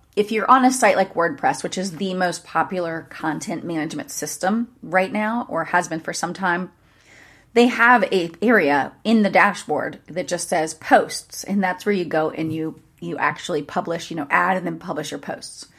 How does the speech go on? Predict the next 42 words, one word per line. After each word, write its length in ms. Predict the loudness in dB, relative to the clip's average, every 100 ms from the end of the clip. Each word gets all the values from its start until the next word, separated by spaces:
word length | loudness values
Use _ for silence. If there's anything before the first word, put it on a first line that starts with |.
| _ _ _ _ 0
If 180 | 0 6
you're 140 | 8
on 120 | 8
a 120 | 6
different 460 | 0 -2 0 -2 -2
site, 520 | -6 -6 -6 -8 -12 -20 -20 -20 -20 -6
um, 360 | 0 0 0 -2
like 140 | -4
Squarespace 920 | 2 6 6 4 -2 -4 -2 0 0
or 40 | -2
something 280 | -4 -4
like 140 | -2 2
that, 180 | 4 6
obviously 360 | 4 4 -2
it's 120 | -4 -6
gonna 180 | -6
be 100 | -6
different. 420 | -4 -4 -4 -6 -8 _ _ _ _
Uh, 100 | -2 2
if 160 | 2 2
you 80 |
use 240 | 0 2 0
Showit, 640 | -2 0 4 6 4 0
which 220 | -4 -6
is 160 | -6 -4
just 420 | 2 0 0 -6
layered 360 | 0 2 2 0
on 140 | -2
top 360 | -2 0 0 0
of 80 | -2
WordPress, 600 | -2 -2 -4 -4 -4 -12 -18 -16 -6
you 80 |
should 220 | -4 0 4
also 300 | 2 2 -2
have 200 | -2 -2
that 180 | -2
option 420 | -2 -8 -6 -6 -6
to 120 | -8
be 140 | -6
able 160 | -6 -8
to 100 | -12
post 540 | -12 -8 -8 -10 -14